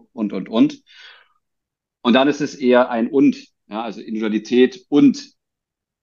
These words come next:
Mannschaft, anstatt Individualität oder Mannschaft. Ja, das ist wie Weiterentwicklung der Trainer, Proaktivität des Trainers in Bezug auf, ich möchte m-, mich weiterentwickeln oder Angebote schaffen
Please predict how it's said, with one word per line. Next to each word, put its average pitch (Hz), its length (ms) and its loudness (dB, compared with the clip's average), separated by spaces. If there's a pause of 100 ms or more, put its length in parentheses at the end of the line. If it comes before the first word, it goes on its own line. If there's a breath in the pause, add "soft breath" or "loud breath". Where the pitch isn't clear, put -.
(160)
Mannschaft, 101 800 -6
anstatt 101 440 -8
Individualität 101 720 -6
oder 120 480 2 (680)
Mannschaft. - 680 -12 (260)
Ja, 98 120 -8
das 101 140 -12
ist - 160 -12
wie 110 160 0
Weiterentwicklung 135 840 2
der 101 200 -4
Trainer, 151 520 0 (1300)
Proaktivität 127 1000 -2
des 117 160 -16
Trainers 156 440 -6
in 117 120 -14
Bezug 113 280 -14
auf, - 260 -8
ich - 180 -12
möchte 110 240 -6
m-, 104 240 -6 (100)
mich 101 200 -4
weiterentwickeln 131 720 -4 (180)
oder 120 300 4
Angebote 147 480 2
schaffen 185 440 -8